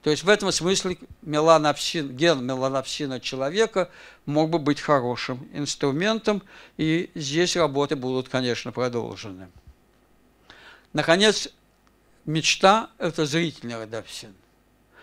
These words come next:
Значит, вот появились две работы б-, в разных журналах из разных лабораторий, буквально в разнице две недели или три недели публикации, совершенно независимые. Работы про одно и то же. А именно взяли з-, ген,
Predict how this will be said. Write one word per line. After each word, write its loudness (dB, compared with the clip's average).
Значит, -4
вот 2
появились 2
две 4
работы 4
б-, -6
в -6
разных 4
журналах 2
из 0
разных 6
лабораторий, 4
буквально 6
в -4
разнице 4
две -4
недели -4
или -10
три -6
недели -4
публикации, -6
совершенно -4
независимые. -10
Работы 4
про 10
одно 4
и 4
то 0
же. -8
А 2
именно 0
взяли 2
з-, -8
ген, -2